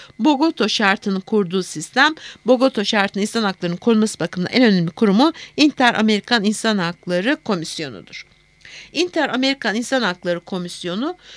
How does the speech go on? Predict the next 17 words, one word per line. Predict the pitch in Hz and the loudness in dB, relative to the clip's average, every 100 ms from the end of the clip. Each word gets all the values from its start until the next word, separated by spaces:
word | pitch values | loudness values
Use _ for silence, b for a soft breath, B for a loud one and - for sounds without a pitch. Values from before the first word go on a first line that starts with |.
| B | B
komisyonu | - 294 311 311 311 240 | -4 -2 -2 -2 -2 0
Amerikan | 277 285 285 254 | -2 -2 -2 -2
İnsan | 254 - 262 | -4 -4 -2
Hakları | 202 - 214 202 202 180 | -2 -2 -4 -2 -2 -2
bildirgesinde | 185 220 208 180 208 208 214 220 | -4 -4 -4 -4 -6 -4 -6 -6
tanınan | - 185 180 185 190 | -4 -4 -2 -2 0
bazı | 226 226 190 | 4 4 2
hakların | 190 165 - 220 | -4 -8 -6 -4
ihlal | - 208 190 185 | -2 0 2 2
edildiği | 170 165 165 165 | 0 -6 -6 -8
iddiası | - 156 156 156 151 | -4 -2 -2 -2 -8
ile | 110 196 277 - B B B | -6 -2 -4 -4 B B B
taraf | 240 269 294 | 2 2 2
devletlere | 214 208 220 220 226 | 0 0 -2 -2 -2
karşı | 220 165 175 - | -2 -4 -6 -4
bireysel | 208 202 208 208 202 | -2 -2 0 -2 0
başvuru | 190 208 - 170 220 | 0 0 -4 -2 -2